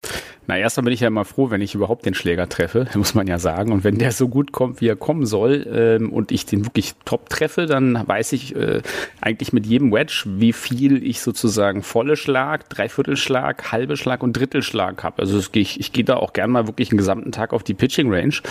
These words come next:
äh, nehme mir meine vier Wedges und, äh, probiere alle Schläge aus und guck, was mo-, so mein, mein ungefährer Durchschnitt ist, um da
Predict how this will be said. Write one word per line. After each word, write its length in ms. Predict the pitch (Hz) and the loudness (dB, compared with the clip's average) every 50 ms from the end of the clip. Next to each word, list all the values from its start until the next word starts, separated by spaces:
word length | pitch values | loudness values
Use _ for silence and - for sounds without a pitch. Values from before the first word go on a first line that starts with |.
| - - - - - - - - - | -6 -6 -6 -6 -10 -12 -12 -6 -2
äh, 240 | - 117 113 110 | 2 4 4 4
nehme 220 | 107 107 110 120 127 | 4 2 2 4 4
mir 80 | 127 | 4
meine 200 | 117 113 107 110 | 4 2 0 -2
vier 220 | 95 - - 117 98 | -4 -2 -2 0 2
Wedges 420 | 131 160 - - 135 139 147 - | 2 0 0 0 0 0 0 -2
und, 460 | - - 117 107 104 - - 85 - | -2 -2 -2 -2 -2 -4 -10 -6 -2
äh, 120 | - - - - - - | 0 0 0 -2 -8 -4
probiere 360 | - - 107 104 123 123 - | -4 -2 0 2 2 2 2
alle 200 | 101 113 120 117 | 2 0 0 0
Schläge 340 | - - 127 120 113 117 101 | 0 0 0 2 2 2 0
aus 280 | 113 147 180 - - | 0 -2 -2 -4 -6
und 80 | 135 127 | -8 -4
guck, 240 | - - 131 - - | -2 -2 -2 0 -2
was 160 | 127 - - | -2 0 2
mo-, 220 | 131 123 123 123 | 2 4 4 2
so 160 | 117 120 123 | 4 2 2
mein, 240 | 117 120 120 117 117 | 2 4 2 2 0
mein 180 | 117 117 117 123 | 0 0 2 4
ungefährer 380 | 135 131 123 113 - 131 120 | 4 4 4 4 2 2 2
Durchschnitt 320 | 120 160 175 - - 113 - | 2 0 0 0 -4 -2 -4
ist, 140 | 98 - 101 | -4 -2 0
um 120 | 101 101 | 2 4
da 220 | 101 98 98 98 | 4 2 2 0